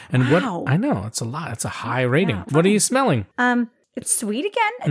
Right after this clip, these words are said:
Speaker 1: Mm-hmm.
Speaker 2: smells sweet. It smells similar to that first one, I think. But
Speaker 1: Yeah, I don't think it has as much of, like, a gassy kinda smell
Speaker 2: yeah,
Speaker 1: on
Speaker 2: it's
Speaker 1: it.
Speaker 2: a little sweeter, a little, you know.
Speaker 1: I'm getting that
Speaker 2: I like
Speaker 1: apple
Speaker 2: it.
Speaker 1: and citrusy, but, uh, again,
Speaker 2: Not as
Speaker 1: stone
Speaker 2: spicy,
Speaker 1: fruit.
Speaker 2: maybe?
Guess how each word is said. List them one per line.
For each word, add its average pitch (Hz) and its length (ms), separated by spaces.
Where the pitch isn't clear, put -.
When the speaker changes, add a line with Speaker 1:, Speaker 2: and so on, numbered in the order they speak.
Speaker 1:
Mm-hmm. 147 80
Speaker 2:
smells 226 280
sweet. 277 560
It 240 140
smells 247 460
similar 427 420
to 240 120
that - 200
first 214 300
one, 208 260
I 277 160
think. 370 420
But 277 140
Speaker 1:
Yeah, 208 300
I - 20
don't 302 260
think 262 140
it 185 60
has 190 160
as 156 100
much 165 220
of, 139 100
like, 135 220
a 123 40
gassy 135 640
kinda 175 260
smell 170 360
Speaker 2:
yeah, 220 140
Speaker 1:
on 185 60
Speaker 2:
it's 202 80
Speaker 1:
it. 247 40
Speaker 2:
a - 20
little 254 140
sweeter, 247 600
a 175 80
little, 202 420
you 214 160
know. 147 300
Speaker 1:
I'm 175 180
getting 233 260
that 180 340
Speaker 2:
I 170 120
like 202 80
Speaker 1:
apple 190 280
Speaker 2:
it. 170 220
Speaker 1:
and 151 100
citrusy, 180 680
but, 151 200
uh, 180 200
again, 185 260
Speaker 2:
Not - 60
as - 100
Speaker 1:
stone 262 320
Speaker 2:
spicy, - 160
Speaker 1:
fruit. 143 120
Speaker 2:
maybe? 403 160